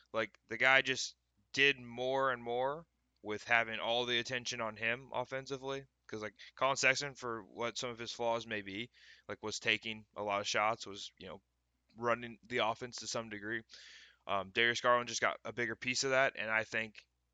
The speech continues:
I, I think that's, like, that step from, "I am the point guard, I run this much of the offense," to going for, "I run all of the offense," and maintaining efficiency and,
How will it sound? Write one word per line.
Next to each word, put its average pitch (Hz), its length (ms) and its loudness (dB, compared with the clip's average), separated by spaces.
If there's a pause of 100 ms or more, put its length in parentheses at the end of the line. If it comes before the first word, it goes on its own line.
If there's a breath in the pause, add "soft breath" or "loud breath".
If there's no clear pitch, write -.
(1160)
I, 104 140 -4
I 110 80 -6
think 123 200 0
that's, 131 280 6
like, 113 120 2
that 120 180 4
step 151 260 8
from, 123 240 2 (300 soft breath)
"I 123 140 10
am 131 260 2
the 123 100 -2
point 151 320 -2
guard, 147 240 4
I 110 160 0
run 117 500 -4 (300)
this 139 200 -2
much 147 180 -4
of 143 60 -6
the 139 140 4
offense," 143 520 -2 (480 soft breath)
to 127 180 0
going 117 320 0
for, 113 180 -2
"I 110 160 4
run 120 220 2
all 120 240 2
of 127 80 -4
the 135 120 0
offense," 143 520 0
and 110 260 -6
maintaining 127 480 4
efficiency 131 600 -2
and, 107 280 -4